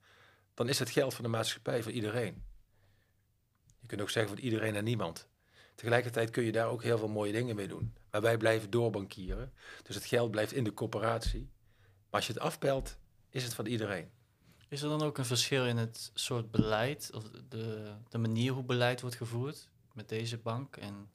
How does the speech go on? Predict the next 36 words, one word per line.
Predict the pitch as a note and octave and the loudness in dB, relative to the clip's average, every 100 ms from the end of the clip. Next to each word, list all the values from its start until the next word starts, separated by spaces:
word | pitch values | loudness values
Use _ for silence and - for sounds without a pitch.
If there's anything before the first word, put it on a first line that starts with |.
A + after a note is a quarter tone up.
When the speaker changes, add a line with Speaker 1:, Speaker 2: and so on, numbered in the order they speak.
| _ _ _ _ _ - | _ _ _ _ _ -8
Speaker 2:
andere | A#2+ A#2+ A#2 | -6 -4 -4
banken? | A#2 B2 - D3+ | -2 -4 -6 -2
Speaker 1:
Ja, | B2 G#2+ - - - - | 0 0 -2 -20 -20 -12
wij, | A#2+ A#2 A#2+ A2 - | 2 4 4 2 0
eh, | A2+ G#2+ G#2+ G#2 | 0 0 0 -2
wij, | G#2+ A2+ | -2 -2
wij | G2+ G2+ | -2 2
durven | A#2 C#3+ A2+ | 4 4 2
wel | G#2+ | 0
te | - | 2
stellen | G2+ - - C#3 D3 | 0 2 0 0 0
dat | A#2+ A#2 | 0 0
we | G#2+ F#2+ | -4 -2
langer | G2+ A2 C3 E3 E3 | 2 4 6 4 2
achter | - C3 - B2 A2 | 2 0 0 -4 -2
de | A2 F#2+ - _ | -2 -4 -14 _
klant | - B2+ B2 B2+ A#2+ - _ | -2 2 4 2 -2 -8 _
kunnen | D#3+ C#3+ A#2+ | 4 4 2
blijven | A#2 A#2+ G#2+ G2 | 2 2 2 -4
staan | - A#2+ B2 | -2 -2 0
door | A2+ | 0
dat | G#2+ - | 0 0
coöperatieve | - C3 A2+ A2+ G#2 G#2 | 0 0 -2 -4 -6 -4
karakter. | G#2 A2 - E2+ - - - _ _ - - - - - - _ | 0 0 0 -8 -10 -12 -20 _ _ -20 -20 -20 -20 -20 -20 _
Dat | - G#2+ | -4 -2
heeft | A2+ | -2
voor- | - C#3+ C#3+ | 0 2 4
en | A2 | 2
nadelen. | G2+ G2+ A2+ A2+ A#2 | 2 4 4 2 0
Het | C3+ - | -2 -2
voordeel | C#3 C#3+ A#2+ G#2+ | 2 2 2 -2
is | G2+ | -4
dat | A2 G#2 - | -2 -4 -4
klanten | - B2+ B2+ A#2 G2 - | -4 -2 -2 -2 -6 -4
echt | A2+ A2+ | -4 -4
langer | G#2+ A2 D3 C#3 | -2 2 4 2